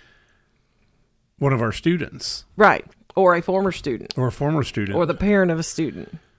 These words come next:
Speaker 1: And we have to buy grapes. And
Speaker 2: We have to buy, yes.
Speaker 1: <laughs>
Speaker 2: The grapes thing, bless our, our sweet little daughter. Um,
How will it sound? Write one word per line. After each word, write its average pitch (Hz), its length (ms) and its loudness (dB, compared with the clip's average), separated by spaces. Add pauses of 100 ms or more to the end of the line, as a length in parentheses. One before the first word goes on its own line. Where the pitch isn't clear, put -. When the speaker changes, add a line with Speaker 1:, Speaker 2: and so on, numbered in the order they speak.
(340)
Speaker 1:
And 113 580 -2
we 120 120 0
have 113 160 -2
to 107 60 -10
buy 104 160 -2
grapes. 107 680 -4
And 101 500 -8
Speaker 2:
We 180 160 -4
have 175 160 -2
to 160 80 -12
buy, 180 140 2
yes. 156 480 -2 (340)
Speaker 1:
<laughs> - 320 -14
Speaker 2:
The 208 100 4
grapes 180 460 4
thing, 175 360 0
bless 165 400 0
our, 175 200 0 (180)
our 165 180 -4
sweet 160 260 -4
little 165 160 -2
daughter. 151 500 -4 (220)
Um, 147 360 -4